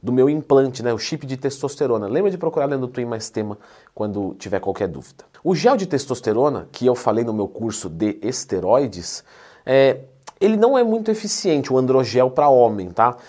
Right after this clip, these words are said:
Às vezes ali pra fazer uma T R T muito básica, num paciente mais velho, que não treina, tudo bem.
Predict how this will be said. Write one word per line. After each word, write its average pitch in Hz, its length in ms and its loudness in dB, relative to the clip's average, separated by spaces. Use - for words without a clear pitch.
Às - 80 -12
vezes 330 140 -6
ali 277 100 0
pra 208 100 0
fazer 156 180 -2
uma 151 120 0
T 143 80 -2
R 139 80 0
T 139 140 -2
muito 175 260 -4
básica, 110 420 0
num 98 300 -10
paciente 107 400 -8
mais 101 160 -4
velho, 90 380 -4
que - 120 -12
não 104 140 -10
treina, 151 320 -6
tudo 339 220 -8
bem. 120 280 -2